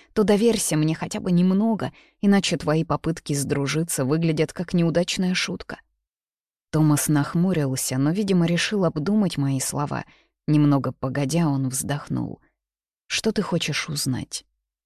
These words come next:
Не поверив в свою удачу, я выпрямилась и прошептала: «Ты серьезно? У тебя десять минут, маленькая шпионка, но не привыкай». «Договорились.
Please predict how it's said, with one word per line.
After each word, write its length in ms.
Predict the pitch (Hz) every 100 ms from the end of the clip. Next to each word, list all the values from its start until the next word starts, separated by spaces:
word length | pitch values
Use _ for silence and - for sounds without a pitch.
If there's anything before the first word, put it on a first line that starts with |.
| _ _ _ -
Не 120 | 160
поверив 480 | 160 156 165 165 131
в 80 | -
свою 400 | - 143 143 135
удачу, 380 | 127 143 - 143
я 220 | 131 135
выпрямилась 760 | 147 165 165 165 156 151 -
и 40 | 170
прошептала: 680 | 165 - 165 - 143 147 147 _ _ _ _ _ _ -
«Ты 80 |
серьезно? 640 | 143 165 151 175 202 139 - _ _ _ _ _ -
У 80 |
тебя 260 | 147 151 160
десять 440 | 143 160 - 143
минут, 400 | 143 147 151 147
маленькая 560 | 147 135 127 127 127 113
шпионка, 640 | - - 123 123 95 - - _ -
но 120 | 170
не 120 | 214
привыкай». 680 | 208 226 226 - 151 147 - _ _ _ _ _ _
«Договорились. 840 | 160 147 147 147 139 139 143 -